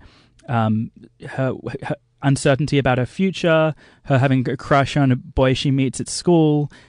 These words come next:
just simple things that are true to life. But it shows how powerfully these things affect her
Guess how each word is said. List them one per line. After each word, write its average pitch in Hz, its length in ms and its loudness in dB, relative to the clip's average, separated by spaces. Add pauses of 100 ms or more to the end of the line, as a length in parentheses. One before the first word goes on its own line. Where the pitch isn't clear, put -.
(120)
just - 260 -2 (120)
simple 202 380 0
things 165 320 0
that 151 100 2
are 143 80 2
true 147 240 0
to 139 80 -2
life. 131 440 -2 (260)
But 143 100 4
it - 100 0
shows 156 380 2
how 147 160 0
powerfully 151 640 0
these 143 220 -4
things 131 260 -2
affect 156 420 -2
her 113 300 -2